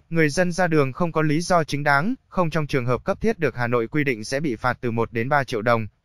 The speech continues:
Việc không đeo khẩu trang hoặc không giữ khoảng cách hai mét nơi công cộng cũng sẽ bị xử phạt một đến ba triệu đồng do vi phạm Nghị định một trăm mười bảy. Bên cạnh đó, việc không thực hiện quyết định áp dụng biện pháp tạm đình chỉ hoạt động của cơ sở dịch vụ ăn uống công cộng có nguy cơ làm lây truyền bệnh dịch tại vùng có dịch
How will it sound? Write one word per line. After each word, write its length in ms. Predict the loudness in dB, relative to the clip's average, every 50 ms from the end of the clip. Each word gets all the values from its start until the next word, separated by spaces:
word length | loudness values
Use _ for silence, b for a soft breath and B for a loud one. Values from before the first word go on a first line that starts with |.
| _ _ _ _ -2
Việc 180 | 0 0 0
không 220 | 0 -2 -2 0 2
đeo 160 | 0 0 0
khẩu 200 | 2 0 0 0
trang 280 | 2 2 0 0 0
hoặc 180 | 0 -2 -2 -2
không 220 | 0 -2 -2 -2
giữ 220 | 0 -2 -2 -2 -2
khoảng 220 | -2 -2 -2 -2
cách 200 | -2 -2 -2 -2
hai 160 | 0 -2 0
mét 260 | 0 0 -2 -2 -2 0
nơi 160 | 0 0 0
công 180 | 0 -2 0
cộng 220 | 2 2 0 0 0
cũng 180 | -6 -6 -4
sẽ 180 | -4 -4 -4 -2
bị 180 | 0 0 -2 -2
xử 220 | -2 -2 -2 0
phạt 220 | 0 -2 -2 -2
một 220 | 0 -2 -2 -2 -2
đến 160 | -2 -2 0
ba 140 | 0 0 0
triệu 180 | 0 -2 -2
đồng 240 | 0 0 0 -2 -2
do 180 | -2 -2 -2 0
vi 160 | 0 -2 -2
phạm 260 | -2 -2 -2 -2 -2
Nghị 120 | -4 -4 -4
định 240 | -4 -4 -4 -4
một 140 | -4 -4 -2
trăm 180 | -2 -2 -2 0
mười 100 | 0 2
bảy. 260 | 2 2 2 2 -2 -6 -6
Bên 180 | -4 -4 -4 -2
cạnh 180 | -2 -4 -2 0
đó, 300 | 0 0 2 0 0 -4 _ _ _ _ _ _ _ -2
việc 180 | 0 0 0 2
không 180 | 0 -2 0
thực 160 | -2 -2 -2
hiện 220 | 0 0 0 0 0
quyết 140 | -2 0 0
định 200 | 0 0 0 -2
áp 160 | -4 -4 -2
dụng 200 | -2 -2 -2 -2
biện 200 | -2 -2 -2 -2
pháp 220 | -2 -4 -2 0
tạm 240 | 0 0 0 0 -2
đình 160 | -4 -4 -4
chỉ 180 | -2 -2 0 0
hoạt 220 | 2 0 0 2
động 200 | 2 0 0 0
của 160 | -2 -2 -2
cơ 180 | 0 2 0 0
sở 260 | 2 2 0 0 0
dịch 220 | 0 -2 -4 -2 0
vụ 120 | 0 0
ăn 180 | 0 0 0 -2
uống 140 | -2 -2
công 180 | -2 -2 -2 2
cộng 220 | 2 0 0 0
có 140 | -2 -4 -2
nguy 160 | -2 -2 -2
cơ 240 | 0 2 2 2 2
làm 260 | 2 2 0 0 0
lây 180 | 0 0 0 0
truyền 280 | 0 -2 -2 -2 -2 -2
bệnh 160 | -4 -6 -4
dịch 180 | -4 -4 -4 _
tại 160 | -4 -4 -4
vùng 240 | -4 -4 -4 -4 -4
có 100 | -6 -6
dịch 200 | -4 -4 -4 -4